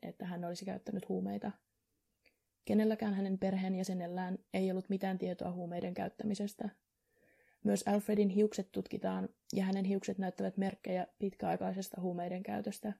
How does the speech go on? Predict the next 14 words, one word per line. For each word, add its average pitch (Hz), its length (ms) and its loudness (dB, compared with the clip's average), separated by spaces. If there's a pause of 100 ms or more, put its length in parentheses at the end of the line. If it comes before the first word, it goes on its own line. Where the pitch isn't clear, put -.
(680)
Hiukset 214 400 6
voivat 190 360 2 (260)
niin 185 220 0
sanotusti 190 420 -2
säilöä 190 560 2 (160)
merkkejä 190 460 0
huumeiden 190 420 2
käytöstä 185 400 -2
pitkän 190 360 0
aikaa, 185 480 -2 (640)
ja 185 180 2
hiuksista 202 500 4
otettavalla 185 460 -2
testillä 180 520 -2